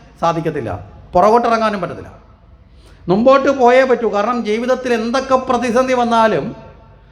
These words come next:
അതിൽ നിന്ന് പുറകോട്ട് ഇറങ്ങുന്ന ഒരാൾക്ക് ജീവിതത്തിൽ ഒരിക്കലും എന്തുണ്ടാവില്ല? വിജയം ഉണ്ടാവില്ല. ഭഗവാൻ പഠിപ്പിക്കുന്ന പാഠം വളരെ വലുതാണ്. പ്രതിസന്ധികളെ നേരിടാൻ കരുത്തുള്ളവന് മാത്രമേ ജീവിതത്തിൽ വിജയം നേടാൻ പറ്റൂ.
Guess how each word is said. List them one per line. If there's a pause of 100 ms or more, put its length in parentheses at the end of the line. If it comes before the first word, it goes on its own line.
(200)
അതിൽ
നിന്ന്
പുറകോട്ട്
ഇറങ്ങുന്ന
ഒരാൾക്ക്
ജീവിതത്തിൽ
ഒരിക്കലും
എന്തുണ്ടാവില്ല? (220)
വിജയം
ഉണ്ടാവില്ല. (100)
ഭഗവാൻ
പഠിപ്പിക്കുന്ന
പാഠം
വളരെ
വലുതാണ്. (1200)
പ്രതിസന്ധികളെ
നേരിടാൻ
കരുത്തുള്ളവന്
മാത്രമേ
ജീവിതത്തിൽ
വിജയം
നേടാൻ
പറ്റൂ.